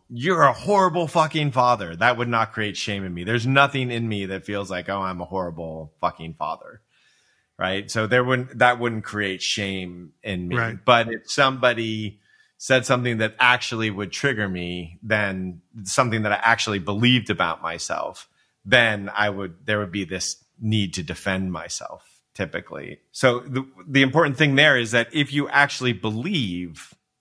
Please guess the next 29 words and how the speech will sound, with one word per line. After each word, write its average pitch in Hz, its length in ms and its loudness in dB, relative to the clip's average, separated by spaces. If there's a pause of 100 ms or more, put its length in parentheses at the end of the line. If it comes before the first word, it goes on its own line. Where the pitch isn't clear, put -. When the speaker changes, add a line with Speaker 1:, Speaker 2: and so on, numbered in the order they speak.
(560)
Speaker 1:
the 117 140 -2
thing, 117 300 0
then 127 260 4
you'll 113 420 2
think 113 220 2
you 110 80 0
need 101 220 0
to 98 60 -2
defend 90 340 -2
it. 85 140 -6
If 123 180 0
you 135 100 4
don't 143 300 4
believe 131 320 2
it, 104 80 -2
you 110 120 0
won't 117 220 0
need 104 200 -2
to 98 60 -2
defend 95 400 -2
it. 87 220 -10
So 107 100 0
you 127 220 4
have 127 220 6
to 120 100 -2
buy 113 260 4
into 107 240 -2
the 92 120 -6
shame 87 560 -6